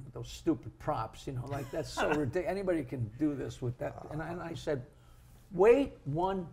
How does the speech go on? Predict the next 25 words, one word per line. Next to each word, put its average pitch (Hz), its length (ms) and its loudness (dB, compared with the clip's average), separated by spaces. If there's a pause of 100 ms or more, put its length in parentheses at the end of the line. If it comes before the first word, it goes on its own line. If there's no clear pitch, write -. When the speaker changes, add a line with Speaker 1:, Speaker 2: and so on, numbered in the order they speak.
(220)
Speaker 1:
friggin' 156 380 0
minute, 135 300 -6 (760)
you 190 340 0
jerks." - 720 -2
And 147 100 -8
I 165 60 -4
really 185 380 6
did, 139 440 0
I, 139 180 0
I 147 40 0
was 143 220 -2
sick, - 340 -4
'cause 156 160 -2
they 190 120 6
had, 196 120 2 (480)
this - 140 -8
had 156 140 0
gone 151 180 -2
on 143 160 -4
for 139 100 -2
a 131 40 -2
few 151 180 -4
days. 165 100 -4
I - 60 -2
said, 151 240 0